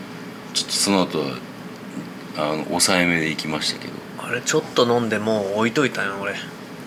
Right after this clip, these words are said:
Speaker 2: マフィアが飲んでたわ。
Speaker 1: あ、そう。
Speaker 2: うん、飲んでくれてた。マフィアが来てくれてね。
Speaker 1: そう、あの、たびたびこの、あの、ラジオで名前が挙がってる春日井市に、それ、もう個人情報をまたもんじゃないけど、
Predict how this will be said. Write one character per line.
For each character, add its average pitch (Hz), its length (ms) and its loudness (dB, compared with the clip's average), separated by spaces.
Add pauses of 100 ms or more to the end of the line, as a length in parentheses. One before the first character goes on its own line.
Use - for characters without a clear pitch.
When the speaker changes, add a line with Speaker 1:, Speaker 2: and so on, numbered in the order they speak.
(160)
Speaker 2:
マ 127 120 2
フ 135 100 -2
ィ 117 80 6
ア 98 40 4
が 95 180 0
飲 104 100 -4
ん 107 40 -4
で 104 100 -2
た - 100 -4
わ。 113 240 4
Speaker 1:
あ、 - 40 2
そ 101 180 4
う。 - 20 4
Speaker 2:
う - 300 -6
ん、 110 60 -2
飲 110 60 0
ん - 20 -4
で 101 100 -2
く - 120 -4
れ 98 80 -2
て - 140 -8
た。 - 100 -6 (1080)
マ 123 100 2
フ 135 100 -2
ィ 123 100 8
ア - 40 4
が - 120 -4
来 - 100 -4
て 117 100 4
く 110 100 0
れ 95 80 2
て 98 140 -2
ね。 110 120 0 (240)
Speaker 1:
そ 82 200 2
う、 78 60 0 (120)
あ 82 140 2
の、 80 240 0
た 113 200 2
び 113 120 4
た 107 160 8
び 101 140 6
こ 104 160 4
の、 95 260 6 (320)
あ 73 440 -2
の、 71 40 -2
ラ 82 120 6
ジ - 140 0
オ 69 80 -4
で 127 160 -6 (720)
名 90 100 6
前 85 200 6
が 80 80 4
挙 80 160 4
が 78 60 -4
っ - 20 -12
て 78 140 0
る 73 160 -2 (560)
春 - 340 6
日 92 80 10
井 87 40 4
市 82 180 6
に、 71 80 -2
そ - 180 6
れ、 - 60 2
も - 60 -2
う - 640 6
個 - 60 8
人 151 220 10
情 170 160 10
報 160 120 6
を - 380 4
ま - 280 4
た - 180 8
も 185 60 6
ん - 40 4
じ 165 100 8
ゃ 120 60 6
な 131 140 4
い 170 80 6
け - 120 6
ど、 180 80 8